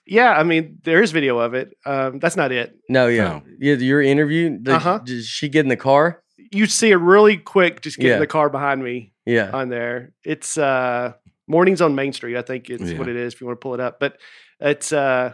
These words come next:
Speaker 1: <laughs> it was just so funny and just the craziness of it all. And then she just sat in the car till I finished it.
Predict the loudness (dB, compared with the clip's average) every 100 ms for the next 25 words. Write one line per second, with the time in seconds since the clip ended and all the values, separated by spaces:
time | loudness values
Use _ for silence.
0 | _ _ _ _ 0 4 4 4 4 2
1 | 2 2 2 -4 -2 -4 -6 -8 _ -20
2 | -20 -20 -10 -8 -4 -6 -2 0 0 -4
3 | -8 -10 -16 -20 -14 -10 -6 -4 -4 -4
4 | -4 -4 -4 -4 -6 -4 -4 -4 -6 -8
5 | -8 -10 -10 -12 -16